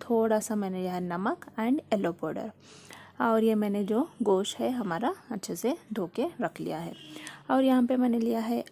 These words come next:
ऑयल थोड़ा सा और थोड़ा धनिया पत्ता लिया है and मैंने यहाँ पे लिया है ऑनियंस।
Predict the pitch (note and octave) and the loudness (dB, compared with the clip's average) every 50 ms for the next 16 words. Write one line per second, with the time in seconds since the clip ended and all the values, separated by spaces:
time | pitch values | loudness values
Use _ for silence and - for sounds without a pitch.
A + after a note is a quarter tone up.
0 | - - F#3 F#3+ F#3+ G#3+ B3 C4 B3+ - B3+ A#3+ A#3+ B3 A#3+ - - C4+ E4+ - | -6 -4 -4 -2 0 0 0 0 0 0 0 0 0 0 0 0 -2 -4 -4 -6
1 | - _ - - - - G3+ G3+ G3 G3 - - F#3 E3 E3 E3 E3+ - G3+ F#3+ | -10 _ -20 -18 -12 -8 -6 -6 -6 -6 -6 -4 -4 -2 -2 -2 -4 -4 -6 -4
2 | G3 G#3 A#3+ B3+ - C4+ - - C4+ C4 B3+ B3+ B3+ B3 B3+ B3+ C4+ F4+ F#4+ - | -2 -2 -2 -2 -2 -4 -4 -2 0 0 2 2 2 2 2 2 2 0 -2 -6
3 | - - - - - - - - - G#3 G#3 A3+ E4 F4+ E4+ - - - - - | -12 -20 -20 -20 -20 -20 -12 -8 -6 -4 -2 -2 -2 -4 -6 -8 -16 -20 -10 -6
4 | B3 A3 G#3+ A3+ G#3+ G#3+ A3 A3+ A3 G#3+ G3+ G3 - G#3+ G#3 G3+ G3 F#3 F#3+ G#3 | -4 -2 -2 -2 -2 -2 -2 -2 -2 -2 -4 -4 -4 -4 -4 -4 -4 -4 -2 -2
5 | A#3 D4 G#4 - _ _ _ _ _ _ _ _ _ _ _ _ _ _ - _ | -2 -2 -4 -4 _ _ _ _ _ _ _ _ _ _ _ _ _ _ -20 _
6 | _ _ - - - B3 A#3+ A#3+ G3+ - - - A#3 - - - | _ _ -16 -4 0 2 2 2 2 0 -4 -4 -4 -2 -4 -4